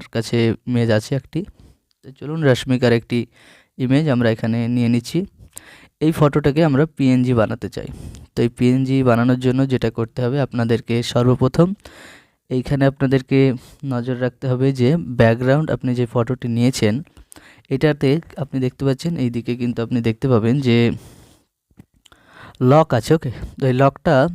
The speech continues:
থাকলে কিন্তু ব্যাকগ্রাউন্ডটা ডিলিট করা যাবে না পিএনজি বানানোর জন্য। তার জন্য এই ইমেজটাকে আমরা ডুপ্লিকেট করে নিচ্ছি। তো চলুন, এখানে ছেড়ে দিলাম নিয়ে এসে, ডুপ্লিকেট হয়ে গেল। এরপরে ডুপ্লিকেট হওয়ার পরে প-, আগের ফটোটিকে আমরা ডিলিট করে দেবো এখান থেকে।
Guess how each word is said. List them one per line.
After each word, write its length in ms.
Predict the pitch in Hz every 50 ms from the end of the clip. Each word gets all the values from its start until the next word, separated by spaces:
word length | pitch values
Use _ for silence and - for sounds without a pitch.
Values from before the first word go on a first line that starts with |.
| 190 - - _
থাকলে 300 | - 135 127 - 139 143
কিন্তু 320 | 131 127 117 117 170 175 175 _ _ _ -
ব্যাকগ্রাউন্ডটা 420 | 127 127 117 123 123 131 127 139 131
ডিলিট 300 | 120 143 147 151 147 -
করা 180 | - 123 120
যাবে 200 | 107 101 87 71 - -
না 60 | - - - - - _ _
পিএনজি 280 | 127 123 117 120 117
বানানোর 320 | 107 104 - 98 98 101 - -
জন্য। 120 | - - 139 - _ -
তার 120 | 143 139
জন্য 220 | 143 156 165 175
এই 180 | - - 143 139 131 - -
ইমেজটাকে 680 | 143 143 147 160 156 - - 160 139 - 156 165 214 247 _ _ _ - - - - _ _ _ _
আমরা 480 | 131 127 127 127 127 127 127 123 123 - - _ - - - - - 139 127
ডুপ্লিকেট 440 | 131 131 131 139 143 - 156 147 -
করে 200 | - 151 151 147
নিচ্ছি। 340 | 151 143 147 - - 196 - _ _ _ _ _ -
তো 100 | 131 120
চলুন, 300 | - - 113 123 131 135
এখানে 400 | 127 - 131 120 127 127 117 - - _ _ _
ছেড়ে 220 | - - 127 120
দিলাম 240 | 120 127 123 123 120 120
নিয়ে 100 | 123 123
এসে, 180 | 120 - - 190 101 - - - - 143
ডুপ্লিকেট 520 | 135 127 120 127 127 120 127 123 - -
হয়ে 180 | - - 123 120
গেল। 180 | 123 127 156 196 - _ _ - - - - - - - - _ _ _ _ -
এরপরে 440 | 147 139 139 - 160 160 160 165 160
ডুপ্লিকেট 600 | 147 151 139 139 147 147 139 - 151 143 - 139
হওয়ার 220 | 131 135 139 131
পরে 200 | 131 143 143 165
প-, 240 | 160 - 143 135 117 110 127
আগের 180 | 131 131 139
ফটোটিকে 460 | 131 - 147 135 139 131 135 131 143 135
আমরা 200 | 131 131 135 156
ডিলিট 340 | 147 139 135 131 127 -
করে 180 | - - 120 117
দেবো 120 | 113 117 113
এখান 240 | 110 - 117 110 104
থেকে। 240 | 101 104 - -